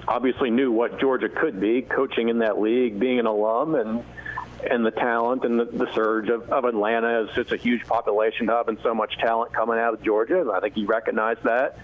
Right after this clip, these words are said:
recognized what things were being done in Tuscaloosa, and I think he knows it's all about the players. You know, he's certainly a good coach, a great defensive X's and O's guy, uh, seems to have made pretty good hires, uh, did a nice job, I think, having,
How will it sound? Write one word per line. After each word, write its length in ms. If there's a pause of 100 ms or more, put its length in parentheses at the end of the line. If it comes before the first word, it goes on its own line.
(360)
recognized 600
what 180
things 240
were 60
being 260
done 200
in 100
Tuscaloosa, 640
and 420
I 120
think 120
he 100
knows 240
it's 140
all 120
about 180
the 60
players. 420
You 60
know, 180
he's 240
certainly 260
a 60
good 240
coach, 320
a 40
great 280
defensive 440
X's 320
and 220
O's 220
guy, 340 (500)
uh, 140 (100)
seems 200
to 80
have 100
made 220
pretty 200
good 180
hires, 460 (200)
uh, 120
did 140
a 60
nice 240
job, 280
I 100
think, 300 (240)
having, 440